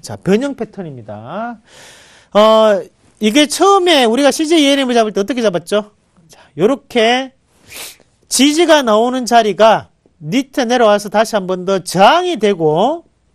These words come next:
돌파를 해서 올라가는 패턴을 봤죠. 네, 요렇게 올라가는 패턴을 봤습니다. 맞죠?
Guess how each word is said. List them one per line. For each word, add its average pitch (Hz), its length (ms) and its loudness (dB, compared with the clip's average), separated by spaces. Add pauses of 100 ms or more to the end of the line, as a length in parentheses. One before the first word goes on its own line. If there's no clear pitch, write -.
(1500)
돌파를 247 440 2
해서 202 180 -4
올라가는 208 560 -4
패턴을 156 400 -12
봤죠. 135 540 -6 (480)
네, 107 260 -20
요렇게 139 340 -12
올라가는 143 360 -6
패턴을 117 320 -18
봤습니다. 113 460 -20
맞죠? 143 520 -14